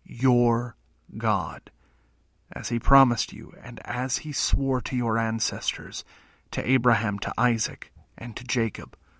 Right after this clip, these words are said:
I am making this covenant, sworn by an oath, not only with you who stand here with us today before the Lord your God,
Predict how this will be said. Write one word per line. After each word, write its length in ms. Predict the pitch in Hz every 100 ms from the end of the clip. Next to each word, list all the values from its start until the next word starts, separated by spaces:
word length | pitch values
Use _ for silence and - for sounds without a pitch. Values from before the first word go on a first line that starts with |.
| _ _ _ _ _ _ _ _ _ _
I 200 | 110 123
am 200 | 117 107
making 320 | 101 101 101 101
this 160 | -
covenant, 480 | - - - - - - _ _ _
sworn 480 | - - 120 131 139
by 200 | 123 123
an 120 | 117
oath, 320 | - 92 - - - -
not 220 | 135 160 -
only 420 | 156 160 160 160
with 280 | 139 131 143
you 260 | 143 139
who 180 | 123 135
stand 500 | 120 - 127 135 131
here 220 | 135 135
with 160 | 123 120
us 160 | 117 -
today 380 | 127 127 123
before 400 | 117 117 131 127
the 100 | 127
Lord 380 | 123 123 123 117
your 180 | 127 120
God, 480 | 117 113 110 107